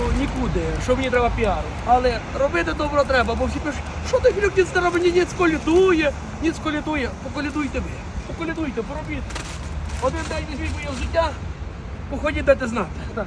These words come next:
мені треба того... Ой! Зараз ми його запхаємо ось сюди, а всіх зверху. Одним словом, дякую Богу, дякую кожному, хто в мене є там у Фейсбуці, долучається, а не, а не тільки ляси точе, що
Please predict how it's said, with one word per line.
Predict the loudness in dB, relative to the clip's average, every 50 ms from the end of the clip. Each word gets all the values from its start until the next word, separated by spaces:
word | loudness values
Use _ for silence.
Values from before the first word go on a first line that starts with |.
| -4
мені | -4 -4 -4
треба | -4 -4 -4 -4 -4 -4
того... | -4 -4 -4 -4 -4 -4
Ой! | -4 -4 -4 -4 -6 -8 -10 -10 -12 -12 -12 -12 -12 -12 -12 -12 -10 -10 -10 -10 -10 -12 -12 -12 -12 -12 -12 -10 -10 -10 -8
Зараз | -8 -8 -8 -6
ми | -6 -6
його | -6 -6
запхаємо | -6 -8 -10 -10 -10 -8 -8 -8 -8 -10 -10 -10
ось | -10 -10 -10
сюди, | -10 -8 -8 -8 -8
а | -8
всіх | -8 -10 -10 -10 -10 -10 -10 -10 -8 -8 -6
зверху. | -4 -4 -4 -4 -6 -8 -8 -6 -6 -8 -8 -8 -8 -10 -10 -10 -10 -10 -10 -10 -10 -8 -8 -8 -8 -8 -8 -8 -8 -8 -8 -8 -8 -8 -8 -8 -8 -8 -8 -8 -8 -8 -8 -6
Одним | -4 -4 -2 2
словом, | 4 4 4 6
дякую | 6 4 4 2 0 -2 2
Богу, | 4 6 6 6 4 2 2
дякую | 2 0 0 -2 -4 -2
кожному, | 0 0 0 0 0 0 -2 -2
хто | -2 -2 0 0
в | 0 -2 -4 -6 -4 0
мене | 0 0 0 0
є | -2 -2
там | -2 -2
у | -4 -4
Фейсбуці, | -4 -4 -4 -2 -2 -2 -2 -2 -4
долучається, | -4 -2 0 0 0 2 2 2 2 2 0 0 -2 -2 -2 -2 -4 -4 -2 0 0 0 0 0
а | 0 0
не, | 0 2 2
а | 2 2
не | 2 0
тільки | -2 -4 0 0 0 0 0 -2 -4 -4 -4 -2 0 0 -2 -2 -2 -6 -6 -4 0
ляси | 4 4 4 4 4 2 0 4
точе, | 4 4 4 4 2 2 2 2 0
що | -2 0